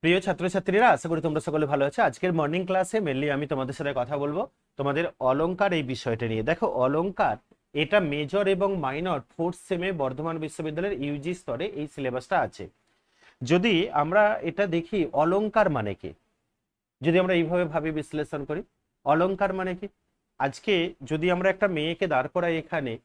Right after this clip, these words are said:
মানে নারী দেহের সৌন্দর্য বৃদ্ধিকারী কোনো একটা পার্ট অলংকার। আমরা অনেক সময় প্রতিমা নিয়ে যাই, বাড়িতে লক্ষ্মী পুজোর সময় লক্ষ্মী ঠাকুর নিয়ে যাই, সরস্বতী ঠাকুর নিয়ে যাই, নিয়ে যেয়ে আমাদের আবার মন ভরে না, তখন আমরা কি করি?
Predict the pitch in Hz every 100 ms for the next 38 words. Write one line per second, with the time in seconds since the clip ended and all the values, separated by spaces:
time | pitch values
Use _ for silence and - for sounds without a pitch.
0 | _ _ - 151 160 131 120 151 185 190
1 | 190 202 202 - 143 151 160 175 160 190
2 | 165 139 127 120 160 170 170 226 - _
3 | _ _ - 175 175 196 190 - 196 -
4 | 160 226 - 123 107 98 90 _ _ _
5 | _ _ _ _ _ 156 160 175 156 147
6 | 139 170 156 165 165 165 156 151 135 131
7 | 135 _ _ 139 139 131 139 131 _ 143
8 | 131 135 147 135 139 - 147 143 147 131
9 | 127 120 127 127 _ - _ - 135 143
10 | 151 147 147 147 143 143 127 127 131 151
11 | 165 185 160 160 175 180 147 151 175 147
12 | 117 104 98 151 185 185 185 190 190 208